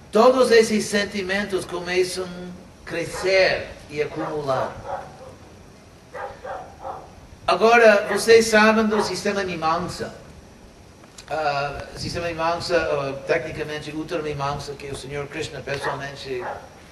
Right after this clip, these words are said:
bom, ah, critica indiretamente através de gozação no passatempo de Govardhan. Basicamente,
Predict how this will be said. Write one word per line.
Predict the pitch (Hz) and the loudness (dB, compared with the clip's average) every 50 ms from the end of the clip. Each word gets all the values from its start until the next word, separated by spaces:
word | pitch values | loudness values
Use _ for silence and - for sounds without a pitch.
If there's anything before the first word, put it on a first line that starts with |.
| - - - - - - - - - | -20 -20 -20 -20 -20 -20 -20 -12 -10
bom, | 151 139 113 - - - - - - - - - - - - - - - - - - - - - - - - - - - - - - - 113 | -8 -8 -8 -10 -16 -20 -20 -20 -20 -20 -20 -20 -20 -20 -20 -20 -20 -20 -20 -20 -20 -20 -20 -20 -20 -20 -20 -20 -20 -20 -20 -20 -20 -20 -14
ah, | 117 113 110 107 104 104 104 104 101 101 95 95 104 104 - | -10 -10 -10 -10 -10 -12 -12 -14 -16 -18 -18 -20 -20 -20 -16
critica | - 143 127 - - 175 180 - 156 | -16 -16 -14 -14 -14 -14 -14 -12 -12
indiretamente | 143 139 135 135 135 131 131 127 127 127 123 123 127 127 - 139 | -14 -12 -10 -8 -8 -6 -6 -6 -8 -10 -12 -10 -12 -10 -8 -8
através | 120 107 127 123 120 131 123 117 | -8 -6 -6 -4 -4 -4 -4 -6
de | 127 | -8
gozação | 123 123 131 127 117 123 110 - - 143 139 127 113 98 - - - - - - - - - - - - - - - - - - - - - - - - - - - - - - | -6 -6 -6 -4 -4 -6 -8 -8 -10 -10 -10 -10 -12 -14 -18 -20 -20 -20 -20 -20 -20 -20 -20 -20 -20 -20 -20 -20 -20 -20 -20 -20 -20 -20 -20 -20 -20 -20 -20 -20 -20 -20 -18 -12
no | 123 123 | -12 -10
passatempo | - - 139 139 135 - 135 123 143 143 139 131 135 | -4 -4 -4 -4 -4 -6 -10 -10 -10 -10 -10 -10 -12
de | 113 127 127 | -10 -12 -12
Govardhan. | 120 135 147 156 160 156 143 - - 113 - - - - - - - - - - - - - - - - - - - - - - - - - - - - - - - - - - - - - - - - - - - - - - - - - - - - - - - | -6 -2 -2 -2 -2 -2 -8 -8 -8 -12 -12 -14 -16 -18 -18 -18 -20 -20 -20 -20 -20 -20 -20 -20 -20 -20 -20 -20 -20 -20 -20 -20 -20 -20 -20 -20 -20 -20 -20 -20 -20 -20 -20 -20 -20 -20 -20 -20 -20 -20 -20 -20 -20 -20 -20 -20 -20 -20 -20 -20 -20 -20 -20 -20 -8
Basicamente, | 139 165 208 226 226 240 233 226 220 208 190 196 208 214 226 220 - - 226 214 214 - - | 0 4 4 4 4 2 -2 -4 -4 -4 -2 0 0 0 0 0 -2 -4 -6 -6 -6 -8 -12